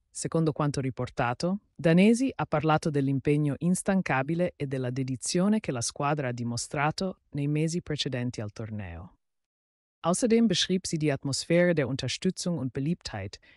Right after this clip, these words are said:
die in der Mannschaft herrschte. Der Weg zur Goldmedaille war jedoch nicht ohne Hindernisse. Die italienische Mannschaft hatte insbesondere im Vorfeld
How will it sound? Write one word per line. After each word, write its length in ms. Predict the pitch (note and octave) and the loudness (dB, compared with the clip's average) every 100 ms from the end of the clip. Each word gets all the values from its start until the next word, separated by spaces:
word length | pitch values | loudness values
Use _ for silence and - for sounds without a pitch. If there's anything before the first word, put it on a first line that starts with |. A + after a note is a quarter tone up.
| _ | _
die 80 | C#3+ | -6
in 100 | C#3+ | -4
der 100 | C#3 | -2
Mannschaft 480 | C3+ C#3+ - B2+ - | 0 0 -2 -6 -8
herrschte. 460 | A2 A2+ - - - _ _ _ _ _ _ _ | -8 -8 -10 -14 -20 _ _ _ _ _ _ _
Der 140 | C#3+ D3 | -2 0
Weg 200 | B3 - | 0 0
zur 140 | F#3 | 0
Goldmedaille 880 | D#3 D#3+ D#3+ D3+ D3 D#3+ G3 A3+ - | 4 4 2 2 4 4 2 0 -4
war 180 | C#3+ D3+ | -4 -2
jedoch 360 | E3+ E3 - | 0 0 -2
nicht 440 | E3+ F#3+ A3 - - | 2 4 2 0 -8
ohne 160 | D3 | -4
Hindernisse. 720 | C#3 C#3+ B2+ G#2 F#2+ - F2 - _ _ _ _ - | -2 -2 -4 -6 -10 -12 -14 -16 _ _ _ _ -12
Die 140 | C#3 | -10
italienische 520 | B2+ D3+ E3 F3 F3 C#3+ | -4 -2 0 0 0 0
Mannschaft 640 | C#3+ E3+ - F#3+ - - | 0 0 -2 -4 -6 -10
hatte 160 | C#3 | -8
insbesondere 720 | C#3 F3+ G3+ F3+ D#3+ D#3+ D#3+ D3 | -4 -2 -2 -2 -2 -2 -2 -4
im 140 | B2 | -6
Vorfeld 560 | - E3 F3 - A2 | -4 -2 0 -2 -8